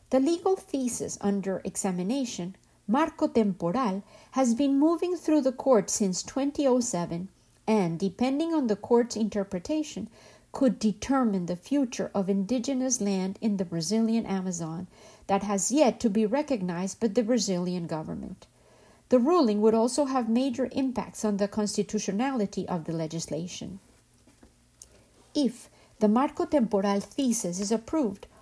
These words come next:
all indigenous lands, regardless of their status and region, will be evaluated according to the thesis,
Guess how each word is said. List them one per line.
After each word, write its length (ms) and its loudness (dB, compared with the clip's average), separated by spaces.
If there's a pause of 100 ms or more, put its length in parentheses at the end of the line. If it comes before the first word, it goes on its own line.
(280)
all 340 4
indigenous 640 0
lands, 460 -6 (320)
regardless 640 4
of 140 4
their 120 4
status 640 0
and 200 -2
region, 400 -2 (280)
will 200 6
be 320 0
evaluated 840 0
according 540 0
to 120 -2
the 140 2
thesis, 560 -2